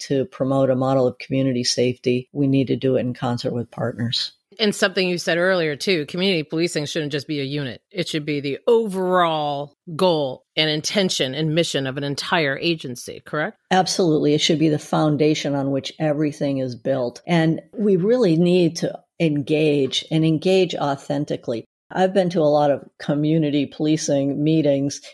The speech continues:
Speaker 1: where the police sit up front and give report out and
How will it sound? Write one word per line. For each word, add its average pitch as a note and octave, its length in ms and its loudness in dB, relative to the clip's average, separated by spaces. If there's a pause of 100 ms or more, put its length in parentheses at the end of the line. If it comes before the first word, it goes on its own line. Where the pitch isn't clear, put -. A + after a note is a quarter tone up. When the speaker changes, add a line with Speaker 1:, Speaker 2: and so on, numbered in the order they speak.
Speaker 1:
where D#3 160 2
the C#3+ 80 2
police D#3+ 420 0
sit D3+ 140 0
up C#3+ 180 2
front C#3+ 560 -2
and C#3 580 -4 (220)
give D#3 160 2 (100)
report E3 640 2
out C#3+ 440 2
and C3+ 480 -4